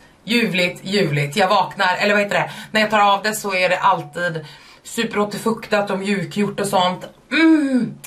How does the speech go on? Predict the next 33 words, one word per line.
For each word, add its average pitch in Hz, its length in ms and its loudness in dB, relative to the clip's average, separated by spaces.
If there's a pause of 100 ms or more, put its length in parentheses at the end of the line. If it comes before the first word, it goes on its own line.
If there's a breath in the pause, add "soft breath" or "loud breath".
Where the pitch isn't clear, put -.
(160)
Ah, 285 680 6
mm. 240 560 -6 (680 loud breath)
Så - 180 2
bra, 185 320 0
så - 180 2
bra. 262 160 2 (640 loud breath)
Jag 311 120 6
har 330 80 4
lite 311 180 0
ögon 240 380 4
kvar 233 180 4
då. 247 260 2 (200)
Ja, 277 280 4
jag 359 80 2
har 381 60 6
en 392 80 4
liten 403 220 0
svamp. 339 360 -2 (100)
Bara 302 300 4
för 339 100 4
att 339 80 2
jag 320 100 0
pratade 208 420 0
om 202 360 -2 (180 loud breath)
min 202 180 -4
favoritsvamp 190 960 0
i 180 280 -6
budgetvarianten 180 960 0
så 208 120 -14
tog 190 200 -6
jag 247 80 2
också - 240 -8
en 165 340 0